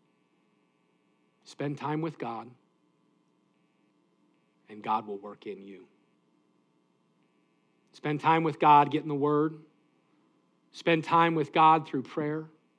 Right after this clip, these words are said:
Spend time with God, with God's people. You know what he said? He said, "Seek me, and you'll" what? "You'll find me."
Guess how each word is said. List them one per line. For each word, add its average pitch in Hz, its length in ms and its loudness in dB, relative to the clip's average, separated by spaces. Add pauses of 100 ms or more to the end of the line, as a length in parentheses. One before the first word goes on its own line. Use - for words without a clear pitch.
(680)
Spend 175 280 0
time 180 260 4
with 156 160 -2
God, 165 300 4
with 143 160 -6
God's 143 260 -10
people. 165 480 -12 (1200)
You 143 80 -10
know 156 60 0
what 165 100 2
he 170 140 0
said? 180 400 -2 (960)
He 123 140 -12
said, 113 240 -10
"Seek - 420 4
me, 127 320 -6 (400)
and 127 140 -12
you'll" 127 180 -2
what? 123 240 -4 (1400)
"You'll 120 80 -12
find 110 340 -12
me." 98 220 -20